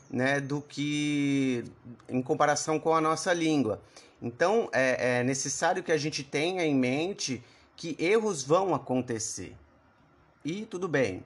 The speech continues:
né? É saudável, é parte do processo, é necessário errar pra poder aprender. Então, essa troca de visão também é uma coisa que a gente trabalha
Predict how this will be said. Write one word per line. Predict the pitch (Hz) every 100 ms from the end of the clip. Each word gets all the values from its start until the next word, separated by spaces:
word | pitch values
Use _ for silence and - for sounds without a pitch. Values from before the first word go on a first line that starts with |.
| -
né? | 123 147 147 117 104 104
É |
saudável, | 101 135 131 110 95 92 104 -
é | -
parte | - - 151 185 -
do | 147 147
processo, | 135 - 107 - -
é |
necessário | 120 135 214 247 - 185 - - 143 151 170 135
errar | 139 107 117 120 123 - _
pra | 135
poder | 131 131 117 120
aprender. | 120 127 131 101 92 - - - - -
Então, | - 120 131
essa | 147 175 185
troca | 180 160 156 180 160
de | 135
visão | 123 110 123 143
também | 147 127
é | 135
uma | 135
coisa | 131 127
que | 127
a | 123
gente | 120 -
trabalha | - 120 107 107 104